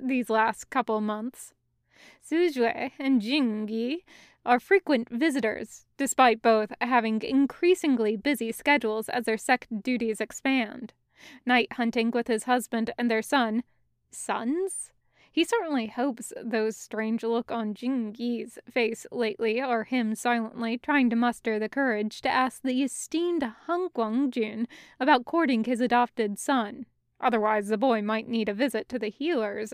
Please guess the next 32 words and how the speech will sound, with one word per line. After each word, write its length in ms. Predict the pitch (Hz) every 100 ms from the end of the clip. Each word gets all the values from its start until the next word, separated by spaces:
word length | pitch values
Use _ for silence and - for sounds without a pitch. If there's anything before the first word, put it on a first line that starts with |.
| -
for 140 | 262 262
what 200 | 247 -
must 360 | 262 262 -
be 260 | 269 269 233
truly 680 | - - 339 302 226 - 208
terrible 520 | - 262 214 208 214
indigestion. 880 | 214 208 208 233 233 - - - - - _ _ _ _ _ _ _ -
Is 140 | 285 277
one 180 | 320
of 220 | 381 311 233
this 260 | 311 -
life's 420 | 262 269 277 - - 262
great 640 | - 240 208 220 247 - - _ _
pleasures. 840 | - 254 247 240 220 - 226 - - _ _ _ _ _ _ _ _ _ _
There 220 | 233 294
are 100 | 370
towns 600 | - - 247 277 277 262
and 120 | 247 -
inns 360 | 247 247 247
aplenty 540 | 240 214 - 233 233 233
in 140 | 220
the 160 | 220 -
area, 480 | 226 214 214 214 208 _ -
and 140 | 262
Lan 220 | 339 392
Zhan 380 | 254 226 - 226 -
never 340 | 247 247 233 220
begrudges 560 | 226 233 226 220 214
him 180 | 247 220
a 60 | 220
night 240 | 226 220
out, 340 | 233 226 214